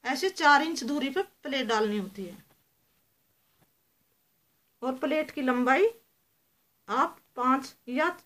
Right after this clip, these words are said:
चार इंच भी कर सकते हो। अगर आप ऊंची ब्लाउज पहनते हो या गला बड़ा है तो आप चार इंच भी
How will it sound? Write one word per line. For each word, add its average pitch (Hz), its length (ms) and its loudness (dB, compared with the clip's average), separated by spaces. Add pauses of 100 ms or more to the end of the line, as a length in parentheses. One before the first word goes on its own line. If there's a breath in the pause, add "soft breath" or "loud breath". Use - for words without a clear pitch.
(260)
चार 277 200 0
इंच 277 180 0
भी 311 120 0
कर 240 160 0
सकते - 360 -8
हो। 185 120 -4
अगर 240 240 -2
आप 254 260 2 (220)
ऊंची 285 260 -2
ब्लाउज 262 300 2
पहनते 254 380 0
हो 262 120 4
या 311 140 4
गला 262 220 4
बड़ा 240 200 2
है 247 180 2
तो 302 80 0
आप 294 240 2
चार 254 220 2
इंच 247 200 -6
भी 285 160 -2